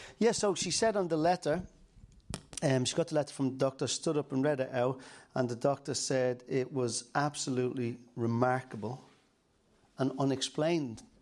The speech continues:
that this woman's bones fused together again, and she was able to walk, and she didn't have to have an operation. Another guy came, and he read out a letter, and he said that not only he had prostate cancer for five years,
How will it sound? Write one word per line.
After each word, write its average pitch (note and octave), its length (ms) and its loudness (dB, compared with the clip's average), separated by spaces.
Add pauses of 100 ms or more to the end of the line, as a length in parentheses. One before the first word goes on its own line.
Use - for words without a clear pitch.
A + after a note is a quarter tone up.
(300)
that C3 180 0
this C#3+ 300 -2
woman's B2+ 680 0 (260)
bones B2+ 680 2 (140)
fused C#3 640 0
together C3+ 440 0
again, A2+ 260 -2 (720)
and B2 160 2
she - 140 2
was A#2+ 240 0
able B2+ 400 2
to B2+ 220 0
walk, C3 480 0
and A#2 160 0
she B2 120 -2
didn't B2+ 220 0
have B2 180 -2
to A#2 80 0
have A2+ 120 2
an A#2 80 -2
operation. C3+ 480 -2 (440)
Another F3+ 300 4
guy D3+ 200 4
came, D#3+ 420 0 (320)
and C#3 280 2
he C#3+ 120 2
read D3 240 4
out C#3+ 160 2
a C#3 60 0
letter, D3 460 2 (320)
and C3 260 0
he C3+ 100 2
said C#3+ 360 2
that C#3 180 0
not E3 400 2
only D#3 520 2
he D#3 80 0
had C#3+ 220 -2
prostate E3 540 0
cancer C#3 340 -2
for G#2+ 80 -10
five E3 400 0
years, B2 420 -2